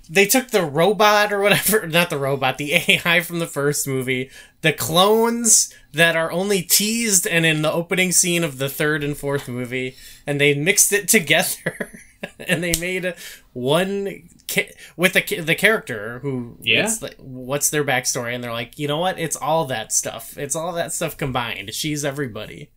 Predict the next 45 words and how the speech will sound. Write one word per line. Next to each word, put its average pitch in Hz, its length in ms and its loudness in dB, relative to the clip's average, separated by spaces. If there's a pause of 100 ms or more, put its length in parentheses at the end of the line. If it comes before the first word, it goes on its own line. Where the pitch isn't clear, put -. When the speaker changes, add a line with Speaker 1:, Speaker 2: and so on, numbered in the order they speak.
(160)
Speaker 1:
She's 226 240 2
the 269 80 4
whole 226 160 -2
series," - 720 0
you 123 80 -4
know? 117 260 -10
Speaker 2:
Uh, 107 240 0
we 170 100 8
got, 269 220 6
we 175 100 4
got 247 180 6
ourselves 120 840 2 (200)
a 113 140 0
hell 165 320 2
of 139 120 2
a 120 60 2
brawl 107 640 0 (440)
going 101 240 -8
on 95 180 -8
here. 92 340 -12
I 170 140 4
love 127 260 2
this. 95 220 -8
This 160 140 2
is 123 100 0
good. 101 340 0 (480)
Um, 101 540 2 (100)
so - 160 0
we 180 60 4
got 196 240 4
Alice 226 340 4
and 202 120 -2
Claire 180 540 4 (440)
versus 147 400 4
Isaacs, 117 680 2
and 143 220 2
Claire 220 320 4
is 113 160 2
no 131 220 2
match 107 560 0 (340)
for 160 140 0
Speaker 1:
No. 220 200 8 (160)
Speaker 2:
Isaacs. - 160 0
Speaker 1:
<laughs> - 0 -
Speaker 2:
Isaacs, 220 680 4